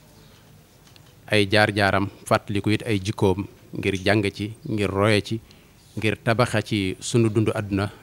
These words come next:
ak sunu dundu, sunu jagu ëllëg. Euh, nu koy def nag di ko ànd ak yéen, di dem ci kilifa yi nga xam ne Yàlla defoon na ñu amoon ak moom akuk jonjoo,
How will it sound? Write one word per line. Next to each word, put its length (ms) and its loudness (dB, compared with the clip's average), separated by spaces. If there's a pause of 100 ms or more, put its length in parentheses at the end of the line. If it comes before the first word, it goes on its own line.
(120)
ak 160 -6 (160)
sunu 400 -2 (400)
dundu, 240 -4 (240)
sunu 560 0
jagu 320 -4
ëllëg. 160 4 (1400)
Euh, 320 2
nu 160 0
koy 160 4
def 160 2
nag 160 2
di 40 2
ko 120 4
ànd 160 2
ak 80 2
yéen, 240 4 (160)
di 160 -4
dem 160 2
ci 320 0 (320)
kilifa 240 0
yi 160 4
nga 80 0
xam 160 2
ne 160 0 (800)
Yàlla 240 2
defoon 320 2
na 240 0 (240)
ñu 160 -2
amoon 260 2
ak 140 -4
moom 240 0
akuk 320 -6
jonjoo, 400 4